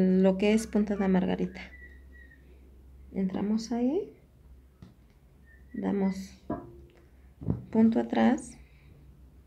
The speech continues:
y cerramos la puntada. Y volvemos a salir al punto central. Y bueno, le vamos a hacer así vez tras vez hasta rellenar nuestro contorno.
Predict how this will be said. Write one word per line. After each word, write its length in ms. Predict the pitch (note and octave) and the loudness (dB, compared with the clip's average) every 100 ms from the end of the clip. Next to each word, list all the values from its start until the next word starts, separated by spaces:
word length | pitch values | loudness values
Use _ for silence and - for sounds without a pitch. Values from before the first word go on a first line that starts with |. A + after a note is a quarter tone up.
| _ - - - - - - | _ -20 -20 -20 -20 -20 -10
y 100 | F#3+ | -8
cerramos 440 | - F#3+ F#3 F#3+ | -4 -2 2 2
la 140 | F#3+ - | 0 -2
puntada. 420 | F#3+ F#3+ F#3 F3 - - - - - - - - - - - - - - - | -2 -2 -4 -6 -8 -20 -20 -20 -20 -20 -20 -20 -20 -20 -20 -20 -20 -20 -12
Y 100 | - | -2
volvemos 360 | F#3+ F3+ G3 G3+ | 0 2 0 0
a 60 | G3+ | -2
salir 360 | F#3 G3 G3 - | -2 -2 -2 -6
al 180 | F#3+ G3 | -6 -4
punto 540 | G#3 G#3 G#3 G#3 G3 | -2 -2 0 -4 -4
central. 500 | - G3 F#3 F#3 F3 - - - - - - - - - - - - - - - - - - - - - - - - - - - - - - | -4 0 0 0 -4 -6 -12 -16 -14 -14 -14 -14 -14 -16 -14 -14 -14 -16 -16 -16 -20 -20 -20 -20 -20 -20 -20 -20 -20 -20 -20 -20 -20 -20 -4
Y 80 | A3 | 2
bueno, 220 | B3 D#4+ | 4 4
le 160 | D4 A3 | 4 4
vamos 220 | A#3+ C4+ | 6 4
a 40 | |
hacer 180 | B3+ B3 | 2 0
así 240 | B3 B3 A#3+ | 0 2 2
vez 160 | A#3 | 2
tras 240 | - A3 A3 | 0 0 2
vez 220 | C#4 - - - - - | 0 -2 -18 -20 -20 -6
hasta 640 | - A#3+ A#3 C4 C4 B3 B3 - - | -2 -2 0 2 4 2 -2 -14 -10
rellenar 520 | G#3 G#3+ G#3 G3+ G3+ | -2 0 0 0 2
nuestro 320 | A3 A3 - | 0 0 -10
contorno. 460 | G#3+ G3 A3 B3+ E4 | -6 -4 0 2 2